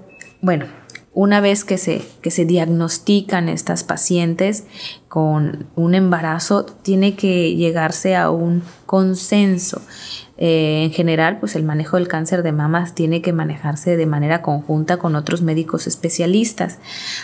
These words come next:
hacer comités para poder llevar a un tratamiento más específico y en, en la, en la mujer embarazada, pues, no es la excepción. Para poder ofrecer al-, tratamientos durante el embarazo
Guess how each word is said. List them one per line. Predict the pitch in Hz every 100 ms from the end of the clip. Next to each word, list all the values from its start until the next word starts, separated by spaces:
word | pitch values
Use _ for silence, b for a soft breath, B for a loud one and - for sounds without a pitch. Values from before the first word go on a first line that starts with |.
| B
hacer | - 156 175 170
comités | - 185 170 170 175 190
para | 185 175
poder | 170 156 156
llevar | 165 165 160
a | 170
un | 160 160
tratamiento | 175 170 156 156 156 165
más | 160 160
específico | 175 - 151 196 196 214 214 359 - B B B
y | 170
en, | 180 185 185
en | 185
la, | 180
en | 175 180
la | 175
mujer | 175 175 190
embarazada, | 220 196 180 190 196
pues, | 180 175
no | 170
es | 160
la | 160
excepción. | 160 160 185 - 240 233 208 B B B -
Para | 180 180
poder | 185 185
ofrecer | 214 226 196 190 190
al-, | 196 190 -
tratamientos | - 170 170 165 175 180 196 185
durante | 180 185 175 165 160
el | 160
embarazo | 156 151 151 156 170 - 320